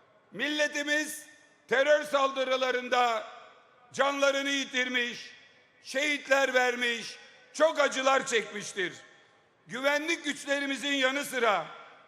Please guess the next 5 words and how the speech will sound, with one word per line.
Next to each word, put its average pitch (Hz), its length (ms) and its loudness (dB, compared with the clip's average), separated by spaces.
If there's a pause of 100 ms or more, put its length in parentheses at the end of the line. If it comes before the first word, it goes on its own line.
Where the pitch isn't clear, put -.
(160)
kamu 294 320 2
personelleri, 226 1040 2 (500)
öğretmenler, 262 920 2 (480)
sağlık 277 520 0
emekçileri, 226 920 0